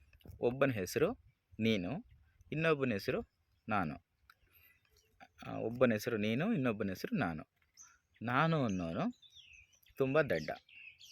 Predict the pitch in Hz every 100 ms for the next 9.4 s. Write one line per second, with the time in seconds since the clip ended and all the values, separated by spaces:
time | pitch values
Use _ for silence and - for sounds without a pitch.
0 | - 123 165 196 143 107 104 180 262 _
1 | - _ _ 156 135 98 - - - -
2 | - - _ - - - - - _ 127
3 | 117 101 - 107 98 _ _ _ _ 95
4 | 90 120 123 104 85 85 87 180 254 _
5 | _ _ - 92 80 78 101 202 _ _
6 | _ 104 151 185 175 123 98 95 156 262
7 | _ _ _ - 117 104 85 73 - -
8 | - _ _ _ - - 208 175 180 151
9 | 139 98 87 80